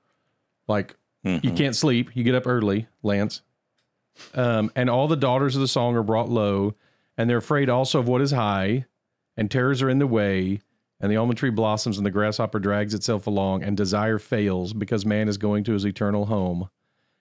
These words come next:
Speaker 1: And mourners go about the streets before the silver cord is snapped, or the golden bowl is broken, or the pitcher is shattered at the fountain, or the wheel is broken at the cistern. I think those are all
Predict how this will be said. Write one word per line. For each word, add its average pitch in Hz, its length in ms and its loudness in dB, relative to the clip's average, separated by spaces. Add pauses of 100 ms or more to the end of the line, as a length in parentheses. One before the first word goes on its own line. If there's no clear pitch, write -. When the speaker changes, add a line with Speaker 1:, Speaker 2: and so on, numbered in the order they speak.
(120)
Speaker 1:
And 113 140 0
mourners 127 300 2
go 131 100 2
about 120 220 0
the 127 60 0
streets 110 440 0
before 147 540 0
the 139 100 2
silver 110 400 0
cord 98 280 0
is 92 120 0
snapped, 98 420 -2
or 104 100 0
the 95 120 -2
golden 104 340 0
bowl 95 300 0
is 90 80 -4
broken, 101 400 -2
or 120 120 -2
the 113 120 0
pitcher 131 360 0
is 98 120 -2
shattered 104 380 0
at 95 100 -4
the 95 80 -6
fountain, 98 400 -2 (280)
or 131 120 2
the 123 100 2
wheel 135 300 2
is 101 80 -2
broken 107 320 0
at 101 100 0
the 101 80 -2
cistern. 101 520 -2 (420)
I 113 80 0
think 165 100 4
those 156 140 2
are 156 100 0
all 135 420 2